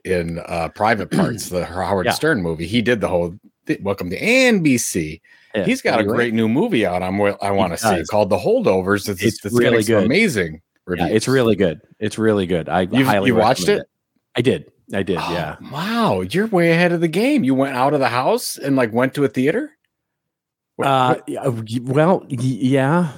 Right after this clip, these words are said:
Speaker 2: I mean, <laughs> it was
Speaker 1: That's big news.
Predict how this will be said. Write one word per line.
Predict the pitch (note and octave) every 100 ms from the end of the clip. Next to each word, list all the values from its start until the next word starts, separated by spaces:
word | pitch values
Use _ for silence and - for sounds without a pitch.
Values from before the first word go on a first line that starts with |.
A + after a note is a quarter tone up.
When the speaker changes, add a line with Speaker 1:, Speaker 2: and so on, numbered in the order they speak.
| - A#2
Speaker 2:
I |
mean, | C#3 C3 B2 A#2 -
<laughs> | - -
it | - B3 - -
was | C#3 C#3+ C#3 - - - - - - - - - - _ - _ _ - - _
Speaker 1:
That's | F#3+ A3
big | - G#3+ A3
news. | G3 A3+ F4+ E4+ F2+ - -